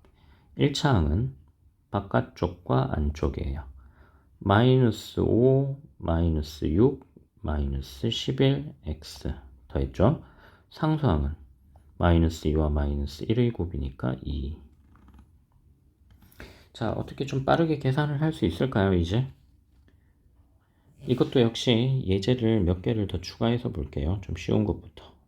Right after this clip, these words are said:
X 더하기 이와 삼 엑스 더하기 사 한번 해봅시다. 이 차항은 삼 엑스 제곱,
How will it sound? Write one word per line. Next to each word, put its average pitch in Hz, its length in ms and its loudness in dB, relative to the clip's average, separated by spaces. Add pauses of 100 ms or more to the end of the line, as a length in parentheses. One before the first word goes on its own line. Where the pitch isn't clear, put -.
X - 280 -6
더하기 98 420 -2
이와 80 680 0 (1120)
삼 - 280 -2
엑스 117 260 -2
더하기 78 380 -2
사 73 680 -4
한번 107 300 -2
해봅시다. 110 600 0 (1400)
이 85 220 -4
차항은 117 840 2
삼 104 240 -2
엑스 104 280 -4
제곱, 71 420 -8